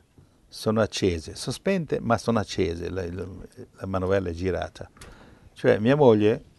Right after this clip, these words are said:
è arrivata, ha parcheggiato e ha lasciato le luci accese, la batteria si è scaricata.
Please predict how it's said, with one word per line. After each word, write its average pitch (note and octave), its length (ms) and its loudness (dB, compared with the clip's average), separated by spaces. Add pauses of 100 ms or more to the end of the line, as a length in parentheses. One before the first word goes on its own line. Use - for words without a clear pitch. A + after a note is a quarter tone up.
(520)
è - 80 -12
arrivata, A#2+ 460 4
ha F2 40 0
parcheggiato C3 800 0
e A#3+ 80 -10
ha A3 60 0
lasciato A#2+ 420 0
le G2 80 -2
luci F#2+ 260 -6
accese, F2 480 -4
la - 80 0
batteria G2 380 -4
si - 120 -14
è - 20 -8
scaricata. - 840 -6